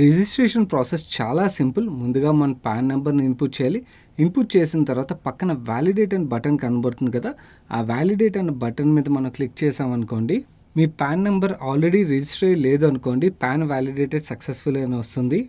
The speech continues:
దాని తర్వాత మనం ఇండివిడ్యువల్ ట్యాక్స్ పేయర్ దగ్గర yes or no సెలెక్ట్ చేయాలి. ఇప్పుడు వీడియో చూసిన వాళ్ళందరూ చాలా వరకు ఇండివిడ్యువల్ ట్యాక్స్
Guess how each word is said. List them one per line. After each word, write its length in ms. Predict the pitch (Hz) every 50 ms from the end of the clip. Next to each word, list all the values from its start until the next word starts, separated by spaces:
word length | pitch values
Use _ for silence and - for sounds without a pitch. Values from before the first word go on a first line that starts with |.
| - - - - - 143
దాని 160 | 139 147 147 147
తర్వాత 220 | 147 165 185 185 196 196
మనం 140 | 196 202 202 - 151 143
ఇండివిడ్యువల్ 380 | 151 170 185 180 196 196 196 185 160
ట్యాక్స్ 260 | 151 143 143 - - - -
పేయర్ 200 | 151 143 143 135 131
దగ్గర 220 | 131 127 143 156 - - 135
yes 120 | 131 123 - - 165
or 60 | 160 151 147
no 80 | 143 143 139 -
సెలెక్ట్ 280 | 131 123 127 123 - -
చేయాలి. 240 | 139 127 123 143 214 254 - - - - _ _ _ _ 135
ఇప్పుడు 200 | 117 - 147 127 127
వీడియో 220 | 123 127 143 151 151 -
చూసిన 260 | 156 147 - - 156 143 143
వాళ్ళందరూ 380 | 139 139 139 135 131 139 147 147 -
చాలా 160 | 147 127 131 131 139
వరకు 180 | 135 131 - 143
ఇండివిడ్యువల్ 420 | 131 127 143 143 143 151 151 151 143 139
ట్యాక్స్ 220 | 131 131 135 -